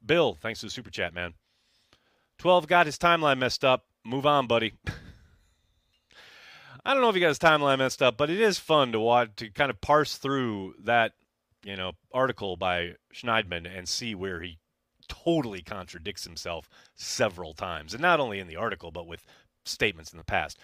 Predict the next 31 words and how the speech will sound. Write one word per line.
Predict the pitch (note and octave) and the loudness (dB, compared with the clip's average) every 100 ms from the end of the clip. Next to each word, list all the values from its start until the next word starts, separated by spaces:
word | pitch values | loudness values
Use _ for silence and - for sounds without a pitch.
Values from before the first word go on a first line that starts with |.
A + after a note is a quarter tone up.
| - - | -20 -18
And | - D3 - | -8 -8 0
by | D3+ D3 | 4 6
the | |
way, | A#2 F#2 | 4 0
since | - C#3 B2 - | -4 -10 -10 -12
it's | B2+ - | -14 -8
been | A2 F#2+ | -8 -6
brought | E2+ D#2+ | -6 0
up, | C3+ - | 0 0
and | F2 | -8
I'm | E2 | -14
sure | F2 | -16
it | E2 | -16
will | D#2+ | -16
be | |
brought | D#2+ E2+ | -10 -8
up | D#2+ F2 | -8 -8
again, | G#2+ B2+ C3+ _ _ _ _ _ _ _ | -4 -4 -6 _ _ _ _ _ _ _
major | E2+ F#2+ A#2+ D3+ D#3+ C3 A#2+ | -18 -14 0 2 2 -4 -8
shout | - A2+ G#2+ | -2 0 0
out | G2 | -2
to | F#2+ | -4
Matt | F#2+ F2+ | -4 -4
Schneidman. | - F#2 E2+ D#2 D#2 C#2+ | -6 -6 -6 -6 -14 -4
That | A#2 C3 D3 _ | 0 0 0 _
article | A#2 A2+ - F2 E2+ _ _ | -6 -6 -10 -12 -14 _ _
was | F#2+ F2+ - _ - | -8 -8 -10 _ -12
excellent | - - F2+ D#2 - _ - | -10 -10 -12 -16 -18 _ -8
in | D#3 D#3+ E3 | -6 -6 -6
the | D#3 | -8
sense | - E3 G#2 G2 - | -2 -2 -2 -4 -10